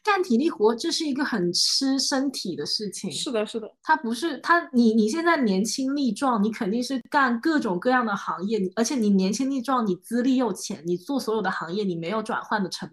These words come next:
Speaker 1: 本；你做所有的行业，你没有这个体力的差距。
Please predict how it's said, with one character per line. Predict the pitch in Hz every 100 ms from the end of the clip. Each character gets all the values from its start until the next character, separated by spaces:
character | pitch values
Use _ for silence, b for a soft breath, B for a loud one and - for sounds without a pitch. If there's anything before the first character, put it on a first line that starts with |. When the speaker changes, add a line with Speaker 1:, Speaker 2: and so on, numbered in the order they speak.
| 170
Speaker 1:
本； | 185 - B B -
你 | 202
做 | 294 285
所 | 226
有 | 220
的 | 196
行 | 196 160
业， | 202
你 | 202 180
没 | 165 202
有 | 214
这 | 233
个 | 226
体 | - 165
力 | 180
的 | 196
差 | 170 - 180
距。 | 180 - 175